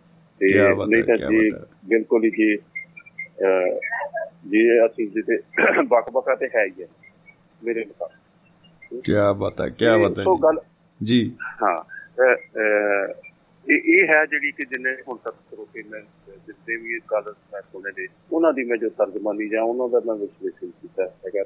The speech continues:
Speaker 1: ਮੇਰੇ ਮੁਤਾਬਿਕ ਇਹ ਹੀ ਹੋਊਗਾ। ਸੋ ਗੱਲ ਏਦਾਂ ਵੀ ਗੱਲ ਤੇ ਇਹ ਠੀਕ ਹੈ ਕਿ present is laughter, ਇਹ ਜੱਗ ਤੇ ਠੀਕ ਹੈ, ਮਿੱਠਾ ਹੈ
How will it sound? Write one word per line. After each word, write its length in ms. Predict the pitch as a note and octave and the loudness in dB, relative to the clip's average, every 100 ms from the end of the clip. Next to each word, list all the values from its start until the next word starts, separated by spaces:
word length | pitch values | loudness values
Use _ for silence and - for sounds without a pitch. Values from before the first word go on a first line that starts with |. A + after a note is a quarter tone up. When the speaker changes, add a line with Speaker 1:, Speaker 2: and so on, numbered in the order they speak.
| G#2+ | -2
Speaker 1:
ਮੇਰੇ 160 | G#2 | -2
ਮੁਤਾਬਿਕ 640 | G#2 F#2 G#2+ - _ F#2+ - | -2 -2 -2 -4 _ -10 -10
ਇਹ 80 | |
ਹੀ 40 | _ - | _ -20
ਹੋਊਗਾ। 320 | - _ - _ _ _ _ | -20 _ -20 _ _ _ _
ਸੋ 120 | - | 0
ਗੱਲ 220 | D3+ C#3+ D#3 | 4 4 2
ਏਦਾਂ 140 | D3 D#3+ | 0 0
ਵੀ 80 | E3+ | 0
ਗੱਲ 240 | B2+ A#2+ | 2 0
ਤੇ 120 | C3 D#3 | 0 -6
ਇਹ 160 | D#3 | -6
ਠੀਕ 280 | - C3 C#3+ | -6 -4 -2
ਹੈ 60 | C3+ | -2
ਕਿ 100 | C#3+ | -2
present 380 | A#2 A2+ C3+ C3 | 0 0 0 -6
is 100 | C3 | -6
laughter, 480 | B2 G2 - A2 G#2 _ | -2 -2 -2 -6 -8 _
ਇਹ 80 | C3+ C3+ | -2 0
ਜੱਗ 240 | B2 C3+ - | 0 -2 -10
ਤੇ 80 | B2+ | -14
ਠੀਕ 220 | - A2 A2 | -14 -10 -4
ਹੈ, 60 | |
ਮਿੱਠਾ 600 | G#2 - G2 A2 - F#2 | -4 -6 -10 -10 -6 -8
ਹੈ 80 | E2 | -6